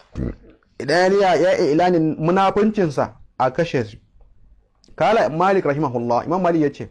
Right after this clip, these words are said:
"Annifaku fi ahdi Rasulillah sallallahu alaihi wasallam", munafunci a lokacin Annabi, munafukan da suke lokacin Annabi,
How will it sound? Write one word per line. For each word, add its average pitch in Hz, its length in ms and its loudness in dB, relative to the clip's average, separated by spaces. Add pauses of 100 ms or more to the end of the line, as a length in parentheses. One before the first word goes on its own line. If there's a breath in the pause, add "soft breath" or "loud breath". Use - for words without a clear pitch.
(1080 soft breath)
"Annifaku 170 760 2
fi 160 220 -2
ahdi 160 300 0
Rasulillah 139 600 -2
sallallahu 147 300 -6
alaihi 135 120 -6
wasallam", - 0 -
munafunci 208 800 -2
a 139 100 0
lokacin 156 600 -2
Annabi, 131 600 -2 (220)
munafukan 139 560 -4
da 156 60 -2
suke 156 200 -4
lokacin 151 380 -4
Annabi, 127 480 -4